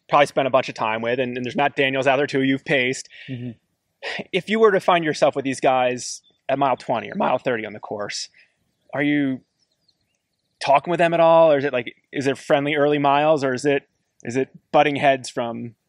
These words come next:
Speaker 1: from the gun?
Speaker 2: Well, I think we all know the, the race doesn't start till Forest Hill, um, you know, and so I'm focusing that first, you know, sixty to eighty miles, just being calm, under
Speaker 1: Mm-hmm.
Speaker 2: control, relaxed.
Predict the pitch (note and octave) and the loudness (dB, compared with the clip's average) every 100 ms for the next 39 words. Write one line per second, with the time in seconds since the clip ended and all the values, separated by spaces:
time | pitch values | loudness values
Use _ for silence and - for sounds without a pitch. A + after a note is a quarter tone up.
0 | - A#2 G#2+ A#2 G#2 - - _ _ - | -12 -8 -6 -6 -8 -14 -20 _ _ 0
1 | F#3 F#3 G3 F3 E3 D3+ C#3+ D#3 C#3+ C3+ | 2 2 2 6 6 4 4 4 4 -4
2 | D3+ C#3+ D3+ - D3+ - F3 C#3 C#3+ - | -2 0 0 0 -4 -2 0 0 -2 -2
3 | D3 C#3 - C#3 F3 - _ _ _ _ | -2 -2 -2 0 0 -4 _ _ _ _
4 | - B2+ C3 C3 C3 B2+ - C#3 C3 C3 | -4 2 2 2 -2 -6 -8 -4 0 2
5 | C#3+ C3+ B2+ - C#3 C3 B2+ B2+ C#3 C#3 | 2 0 -2 2 4 6 4 2 -2 -4
6 | - D#3+ D#3 - D#3 C#3 B2+ - F3 C3+ | -2 -2 -2 -4 -2 -2 -4 -6 -6 -6
7 | C3+ - C#3 B2+ B2 B2 A#2+ _ _ _ | -6 -6 -6 -2 0 0 -2 _ _ _
8 | _ _ _ - - - - C#3+ - C#3+ | _ _ _ -20 -12 -6 -4 -4 -4 -2
9 | B2+ B2 C#3 C3+ A#2+ A2+ B2 D3 C3+ - | 0 0 0 -2 -2 -2 0 0 -2 -6
10 | B2+ - B2 C3 C3+ B2+ - A2 A#2+ C3+ | -6 -8 -10 -4 -4 -4 -6 -2 -2 -2
11 | C3+ - C3 A#2+ B2+ B2 - B2 B2+ C3 | -6 -8 -6 -6 -6 -6 -4 0 2 0
12 | B2 A2+ A#2 B2 C3 - | 0 0 0 0 -6 -12